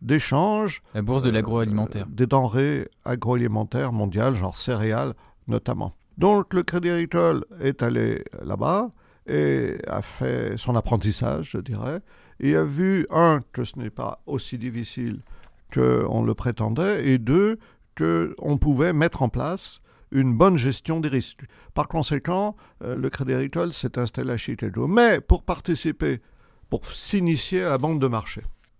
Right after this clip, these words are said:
Speaker 1: pour financer ces flux, il fallait être à Genève, où se trouve encore aujourd'hui le cœur de la banque de négoce. Et donc, il est allé à Genève.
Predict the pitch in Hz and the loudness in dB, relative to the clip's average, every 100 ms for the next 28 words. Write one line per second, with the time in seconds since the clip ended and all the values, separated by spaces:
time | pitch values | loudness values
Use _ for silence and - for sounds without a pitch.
0 | _ - 160 - 202 185 175 - 151 143 | _ -2 -2 0 0 2 2 2 -2 -2
1 | - - _ _ - - 123 - 170 202 | -6 -16 _ _ -12 0 0 2 -2 -2
2 | 233 208 156 - 131 139 170 - 135 131 | 0 -2 -2 0 0 0 -2 0 2 2
3 | 101 95 92 - - _ - 131 139 - | 0 -2 -4 -10 -16 _ -4 0 2 2
4 | 127 - 160 185 190 143 - - 214 - | 0 2 2 2 0 -4 -12 -20 -20 -8
5 | 135 127 131 113 104 104 101 151 131 101 | -2 2 4 4 2 0 -2 -2 0 -2
6 | - 143 147 147 135 - _ - - 120 | -2 -2 0 -2 -4 -12 _ -18 -6 0
7 | 123 120 73 104 92 135 131 117 110 117 | 0 0 -2 -4 0 2 4 2 0 0
8 | - - - - _ 139 123 151 220 233 | -6 -10 -14 -18 _ 2 4 6 4 2
9 | - 110 110 - - 165 135 113 - - | -2 -2 -2 -2 -4 -2 -2 -4 -6 -6
10 | - | -12